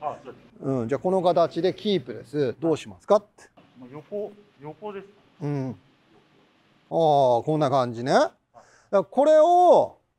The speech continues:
Speaker 2: キープしましょうっていう。じゃあちょっとここを今日はやっていきますね。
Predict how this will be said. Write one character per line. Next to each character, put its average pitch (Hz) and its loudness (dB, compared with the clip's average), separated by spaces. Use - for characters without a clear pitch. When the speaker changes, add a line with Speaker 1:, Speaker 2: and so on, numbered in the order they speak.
Speaker 2:
キ 269 0
ー 151 -2
プ 139 -2
し - -2
ま 262 6
し - -4
ょ - -2
う - -20
っ - -20
て 98 -20
い - -
う。 - -20
じ 165 -6
ゃ - -2
あ - -2
ち 262 -10
ょ - -8
っ - -8
と 196 -8
こ 196 -6
こ 240 0
を 175 -4
今 214 0
日 - 2
は 131 0
や 120 0
っ 117 -18
て 135 -6
い 120 -6
き 123 -12
ま 113 -14
す - -20
ね。 104 -20